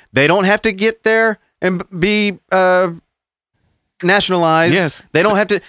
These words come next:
Speaker 2: They,
Speaker 1: Nope.
Speaker 2: and they're usually driving a van or a big truck. They're driving something they can get a lot of people in at one time.
Speaker 1: Yeah.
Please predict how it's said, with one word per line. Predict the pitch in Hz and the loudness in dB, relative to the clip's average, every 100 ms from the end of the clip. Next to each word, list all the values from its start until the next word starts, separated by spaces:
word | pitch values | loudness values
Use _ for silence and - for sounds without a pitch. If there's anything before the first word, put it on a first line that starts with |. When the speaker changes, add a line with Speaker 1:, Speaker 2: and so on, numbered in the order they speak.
| - - | -10 -2
Speaker 2:
They, | 156 | 2
Speaker 1:
Nope. | 233 | 2
Speaker 2:
and | 160 160 | 2 0
they're | |
usually | 147 165 190 208 | 0 0 0 0
driving | 160 156 151 113 | 0 0 0 0
a | |
van | 95 107 139 160 156 156 - | 0 0 0 0 -2 -4 -2
or | 120 117 | -2 0
a | |
big | 92 135 147 | 0 -2 -2
truck. | - 147 135 127 | -2 0 0 -2
They're | 135 | -2
driving | 185 208 185 | 0 0 -2
something | 151 180 165 135 | -2 -2 -2 0
they | 135 | -2
can | 131 | 0
get | 123 98 | -2 0
a | |
lot | 85 87 110 | -2 -2 -2
of | 117 | -2
people | 139 117 120 | -2 0 0
in | 113 | 0
at | 104 | 0
one | 107 101 | -2 -2
time. | 101 82 71 | -2 -2 -2
Speaker 1:
Yeah. | 202 139 | 0 0